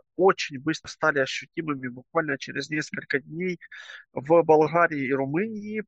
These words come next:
позже в Турции и даже в Грузии. На протяжении там какого-то времени эти страны даже останавливали промышленный лов рыбы, потому что территория, акватория была загрязнена.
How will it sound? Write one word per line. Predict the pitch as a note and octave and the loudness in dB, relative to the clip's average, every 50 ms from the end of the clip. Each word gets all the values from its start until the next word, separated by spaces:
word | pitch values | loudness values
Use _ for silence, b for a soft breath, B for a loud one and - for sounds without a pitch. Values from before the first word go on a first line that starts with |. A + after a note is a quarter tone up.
| _ - | _ 2
позже | F#3+ F#3 D#3+ C#3+ - - B2+ | 4 4 4 4 0 -2 -4
в | - - _ - | -6 -8 _ -6
Турции | - G3 A#3+ A#3+ - - - - G#3+ G#3 G#3 G#3 - B B B B B B B B _ - | -4 -2 -2 -2 -4 -6 -4 -2 -2 0 -2 -2 -6 B B B B B B B B _ -14
и | F3 F#3 | -2 2
даже | E3+ E3+ E3+ E3 - F3 | 4 4 4 4 2 0
в | D#3 D3 | 0 0
Грузии. | D3 D#3+ D3+ C3+ A#2 - - - - - _ _ - | 0 0 0 0 0 -2 -6 -14 -16 -20 _ _ -6
На | C#3+ C#3+ | -6 -2
протяжении | - E3 E3 - - E3 - G#3 G#3 F#3+ E3+ D#3 D3 | -2 -2 -2 -2 -2 0 2 2 0 0 -2 -6 -4
там | - D#3 D3 - | -2 -4 -4 -4
какого-то | - - _ _ _ - F#3 E3+ D#3+ - - C#3 | -8 -12 _ _ _ 4 4 4 4 4 2 2
времени | B2+ A#2+ B2+ D#3 F#3+ G#3+ G#3+ G#3 G3+ F3 | 2 2 0 -2 -2 -4 -8 -8 -6 -6
эти | - D#3+ - - E3 | -4 -6 -4 -4 -6
страны | - - - D#3 E3+ G3+ G3 F#3 D3 | -6 -2 2 2 2 2 2 0 0
даже | B2+ D#3 E3+ E3+ - - E3+ | 2 4 2 2 2 0 -2
останавливали | D#3 - - - D#3 C#3+ D3 E3 F3 F3+ F3+ E3+ E3 E3+ E3 D#3 D#3 D3+ D#3 D#3 D#3 D3 B2+ - - | -2 -2 -4 -6 -4 -2 -2 -2 -2 -2 -2 0 2 0 0 2 0 0 0 2 2 2 2 2 0
промышленный | - C#3+ C#3 D3 D#3+ D#3+ - - - D3+ D3 D3 D#3 D#3+ D#3+ D#3 | -2 -2 -2 0 0 -2 -2 -4 -8 -8 -4 0 2 2 2 4
лов | D#3 D#3+ E3 D#3+ - - | 4 4 4 4 2 2
рыбы, | D3 D3 F3+ A3+ A3+ - C#3 - - - _ _ _ _ _ _ _ _ _ _ _ _ | 2 2 2 2 2 2 2 2 0 -2 _ _ _ _ _ _ _ _ _ _ _ _
потому | - C3+ C#3+ D#3+ D#3+ - | -6 -6 -6 -6 -8 -6
что | - - D3+ | -4 -4 -4
территория, | - - D3+ D3+ D3 - - E3+ G3 G3+ G#3 G3 F#3+ F#3+ F#3 F#3 F3+ - - C#3+ | -4 -4 -6 -6 -4 0 2 4 4 4 4 4 6 6 6 6 6 6 6 4
акватория | D3+ - _ - D3 _ F3 F#3 G3+ G#3 F#3+ F3 | 4 0 _ -12 -6 _ 4 4 6 6 6 4
была | D#3 - C#3+ D3 D#3 D#3 | 2 0 0 2 2 2
загрязнена. | - E3 D3 D3 C#3+ C#3+ D3+ - F3 F3+ G3 F#3 | 2 0 0 0 -2 -4 -6 -6 -4 0 0 0